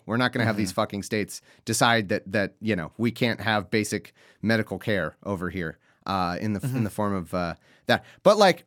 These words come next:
Speaker 1: but I think if you look at it, uh, as an effect on the world, it actually changes. So, like, y-, yes, um, if we let Mississippi, for example, they become their own state and, you know, California and New York become their amazing,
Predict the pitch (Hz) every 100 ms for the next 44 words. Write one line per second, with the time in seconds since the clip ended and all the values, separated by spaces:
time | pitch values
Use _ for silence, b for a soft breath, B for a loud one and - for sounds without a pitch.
0 | - 135 170 160 170 254 247 190 180 143
1 | 180 175 156 151 _ 131 127 123 127 131
2 | 117 156 151 127 104 101 127 131 98 95
3 | 98 - 92 - 92 82 69 - 147 135
4 | 123 b b b b 110 - 127 180 196
5 | 185 - - 143 139 131 123 123 123 143
6 | 135 127 127 - _ 117 139 147 - _
7 | _ 123 135 135 - 131 117 104 101 104
8 | 95 90 85 92 104 123 113 117 127 120
9 | 117 117 113 - 120 113 104 98 98 92
10 | 87 117 113 117 113 104 101 101 98 -
11 | 101 107 104 98 98 104 104 101 95 87